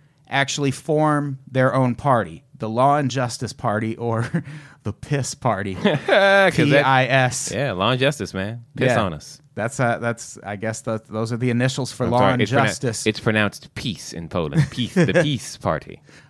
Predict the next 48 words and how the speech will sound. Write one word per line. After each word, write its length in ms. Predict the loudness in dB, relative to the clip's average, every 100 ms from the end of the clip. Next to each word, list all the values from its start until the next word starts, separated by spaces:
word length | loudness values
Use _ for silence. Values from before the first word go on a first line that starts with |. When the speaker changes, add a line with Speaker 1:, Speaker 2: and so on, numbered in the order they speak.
| _
Speaker 1:
What? 200 | -8 -8
Just 260 | -6 -8 -4
reverse 420 | -2 2 2 0
it. 140 | -4
Call 200 | 0 -2
it 100 | -2 -6
the 60 |
Justice 500 | -2 -2 -2 -8 -6
and 80 | -2
Law 180 | 0 0
Party, 360 | 0 0 0
and 100 | -2
then 100 | -4
you 80 | -6
can 140 | -6 -6
be 120 | -4
sip. 540 | -4 -2 -2 -2 -6 _ _ -8
Speaker 2:
Mm. 460 | -6 -6 -8 -12 -16 _ _ _
Speaker 1:
Be 80 | -4
like, 280 | -2 -2 -4 -14 _ _ _
Speaker 2:
Well, 100 | 0
Speaker 1:
like, 40 | 2
Speaker 2:
we 40 |
don't 100 | 4
Speaker 1:
you 20 |
Speaker 2:
wanna, 200 | 2 0 -8
we 20 | _
Speaker 1:
think 140 | 2
Speaker 2:
don't 40 | 4
Speaker 1:
about 160 | 4 2
Speaker 2:
want 0 |
them, 80 | 0
Speaker 1:
drinking. 400 | 2 2 -2 -8
Speaker 2:
they 100 | -4 -2
don't, 220 | -2 -2
well, 280 | -2 -2 -2
we 100 | -2
don't 140 | -2
want 140 | -2
the, 360 | 0 0 0 0
the 360 | -2 -4 -4 -6
religious 420 | -6 -4 -4 -4
folks 220 | -4 -4
to 80 | -6
think, 320 | -6 -8 -8
uh, 180 | -8 -6 -6
we're 160 | -8
sipping. 400 | -2 -4 -2 -10